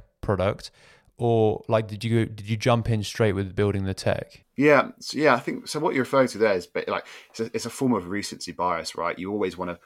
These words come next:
Speaker 2: work on something that's affected you, you know, most
Speaker 1: Yeah,
Speaker 2: recently.
Speaker 1: exactly, yeah.
Speaker 2: Um, and that's why you see s-, that's why you see a disproportionate amount of startups focused around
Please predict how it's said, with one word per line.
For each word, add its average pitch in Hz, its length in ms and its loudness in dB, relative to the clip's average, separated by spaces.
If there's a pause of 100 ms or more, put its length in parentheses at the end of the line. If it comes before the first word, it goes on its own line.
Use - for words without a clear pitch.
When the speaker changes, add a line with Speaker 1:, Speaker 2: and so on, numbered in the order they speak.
(120)
Speaker 2:
work 92 300 -2
on 85 60 -10
something 87 200 -8
that's - 160 -8
affected - 420 -10
you, - 160 -8 (1000)
you 87 100 -10
know, 82 120 -12
most 95 140 -2
Speaker 1:
Yeah, 110 140 4
Speaker 2:
recently. 101 340 0
Speaker 1:
exactly, - 180 -10
yeah. 101 220 -2 (160)
Speaker 2:
Um, 82 400 -8 (240)
and 92 260 -6
that's - 280 0 (100)
why 98 120 2
you 98 120 -4
see 98 220 -4
s-, - 300 -4
that's - 220 2
why 127 60 6
you 117 80 2
see 104 160 0
a 87 60 -2
disproportionate - 760 -6
amount 90 220 -4
of - 80 -8
startups 90 500 -6
focused - 380 -8
around 85 320 -6